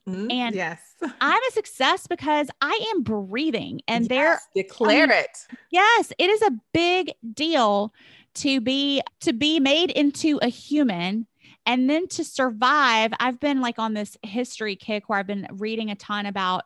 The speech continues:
Speaker 2: the Tudor dynasty. And I mean, people died at thirty-five, forty years
Speaker 1: Yes.
Speaker 2: old. He-, and here I am still surviving, thriving. I am a success. And I decided that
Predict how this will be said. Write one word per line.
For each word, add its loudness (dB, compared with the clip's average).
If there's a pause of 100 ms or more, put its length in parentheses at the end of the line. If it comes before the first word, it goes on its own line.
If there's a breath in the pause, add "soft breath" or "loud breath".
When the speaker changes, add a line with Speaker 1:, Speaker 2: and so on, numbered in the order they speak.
Speaker 2:
the -6
Tudor -4
dynasty. -6
And -6
I -4
mean, -8
people 0
died 2
at -6
thirty-five, 2
forty -2
years 0
Speaker 1:
Yes. 6
Speaker 2:
old. 8
He-, 6 (200)
and 4
here 2
I 6
am 2
still 0
surviving, -2 (140)
thriving. -2 (140)
I 0 (140)
am -2
a -6
success. -6 (380 loud breath)
And -2
I 0
decided -4
that -2